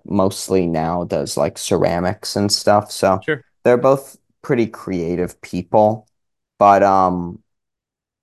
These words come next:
Speaker 1: just growing up, my, my dad and my grandfather always used to, like, play guitar a little bit, like, you know, just as a hobby or something.
Speaker 2: Yeah.
Speaker 1: And, um, probably around, like, twelve or thirteen years old, I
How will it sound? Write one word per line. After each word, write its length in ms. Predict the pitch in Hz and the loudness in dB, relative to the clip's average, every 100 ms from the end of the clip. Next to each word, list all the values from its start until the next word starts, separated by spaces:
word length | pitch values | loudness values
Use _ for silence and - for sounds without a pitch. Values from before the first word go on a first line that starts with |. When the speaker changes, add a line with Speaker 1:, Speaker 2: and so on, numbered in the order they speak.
| _ - | _ -4
Speaker 1:
just 200 | 127 - | -4 -2
growing 440 | 117 113 110 110 | 2 4 4 2
up, 260 | 92 92 - - | 2 0 -4 -8
my, 380 | 90 82 82 - | -6 -4 -6 -8
my 160 | 90 92 | -4 -4
dad 460 | - 92 85 87 | -2 -2 -2 -2
and 160 | 87 90 | -4 -6
my 120 | 82 | -8
grandfather 1000 | 87 58 60 - - 92 85 92 92 101 _ _ _ _ _ | -8 -10 -8 -6 -2 0 0 0 0 -4 _ _ _ _ _
always 500 | - 90 87 90 82 | 0 2 4 2 -2
used 220 | 87 - - | -6 -8 -2
to, 60 | |
like, 220 | 82 - _ - _ _ _ | -2 -2 _ -20 _ _ _
play 160 | 85 85 | 0 0
guitar 480 | - - - - 82 | -4 -6 -2 -2 -2
a 60 | |
little 280 | 90 87 87 | -2 0 0
bit, 300 | - 92 - _ _ _ _ _ - | 2 0 -2 _ _ _ _ _ -8
like, 180 | 147 | -4
you 60 | 85 | -2
know, 160 | - - | -4 -6
just 220 | - - | -4 0
as 120 | 98 | 0
a 40 | - | -2
hobby 440 | - - - 87 | -2 -2 -4 -4
or 80 | 95 | -4
something. 520 | - 92 98 98 104 - _ | -4 -6 -4 -4 -6 -10 _
Speaker 2:
Yeah. 220 | 113 98 - _ _ _ _ _ _ _ | -6 -6 -10 _ _ _ _ _ _ _
Speaker 1:
And, 380 | 120 113 113 110 | 2 4 4 6
um, 560 | 101 98 98 98 92 - _ _ _ _ _ _ _ _ _ _ _ _ - | 6 4 2 0 -4 -10 _ _ _ _ _ _ _ _ _ _ _ _ 2
probably 420 | 208 165 131 123 | 4 6 6 6
around, 380 | 101 101 98 92 | 6 4 2 0
like, 180 | 92 - | -4 -4
twelve 320 | 113 98 92 | -2 0 -2
or 100 | 98 | -6
thirteen 580 | - 95 90 - 95 90 | -6 -6 -6 -6 -4 -2
years 240 | 90 87 | -4 -2
old, 380 | 87 90 90 87 | 0 0 0 -2
I 380 | 87 87 85 | -2 -2 -6